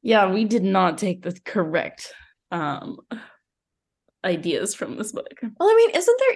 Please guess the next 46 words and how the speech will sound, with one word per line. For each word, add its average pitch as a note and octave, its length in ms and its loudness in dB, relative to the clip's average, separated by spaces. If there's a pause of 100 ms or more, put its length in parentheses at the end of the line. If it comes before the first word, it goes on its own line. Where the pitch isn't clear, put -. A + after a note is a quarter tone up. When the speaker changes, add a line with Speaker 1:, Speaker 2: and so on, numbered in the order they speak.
Speaker 2:
even A3+ 180 4
a A3+ 60 2
point E3+ 300 -2
in F#3+ 100 -2
the F#3 80 0
book D#3 260 -2
where F3+ 200 -2
Addie D#3+ 520 -4 (340)
says D3+ 420 0
she - 200 -6
doesn't, D3 420 -4
she's D3+ 200 -10
not D3+ 160 -2
even D3+ 180 -8
sure D3+ 240 -6
if D#3 100 -6
she D#3 140 -10
believes C#3+ 440 -6
that C#3+ 120 0
it's C#3 180 -4
actually D3 540 -4
love? C#3+ 500 -2
She - 220 -10
just D3 280 -6
thinks C#3+ 260 -4
that D3+ 180 -4
it, - 220 -6
like, C#3+ 220 -2
they're D3 240 0
the D3 180 -8
only C#3+ 280 -4
two C#3+ 220 -8
people C#3+ 400 -4
who D#3 160 -8
can C3+ 400 -8 (220)
see D3 260 -4
through C#3+ 280 -6
each C#3+ 160 -8
other's C#3 280 -6
curse. - 540 -6 (680)
Speaker 1:
Yeah, C#4+ 340 0 (200)
mm, A4+ 280 4 (680)
I A4 240 4
also B3+ 320 4
remember A#3 460 2
that. F#4 300 2